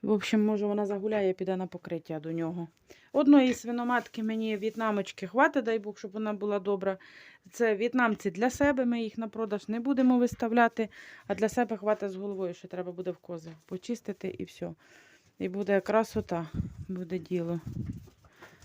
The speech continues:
Хм. Так що, отак. Тут, а, теж, е,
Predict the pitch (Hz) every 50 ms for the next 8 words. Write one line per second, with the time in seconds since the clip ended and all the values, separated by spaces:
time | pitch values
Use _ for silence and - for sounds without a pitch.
0 | _ _ - - - - - 202 190 180 170 - _ _ _ _ _ _ - 226
1 | 240 240 - - - 226 208 - _ _ _ _ - - _ _ _ _ _ -
2 | - - _ _ - - _ _ _ _ _ - 214 220 - 214 190 165 165 -
3 | - - - - - - - - - - - - - - - - - - _ _
4 | _ _ _ _ _ _ _ - 233 226 - 220 214 - 240 226 208 202 208 -
5 | - - _ _ _ _ _ - - - - _ _ _ _ _ _ _ - -
6 | 202 202 196 190 196 196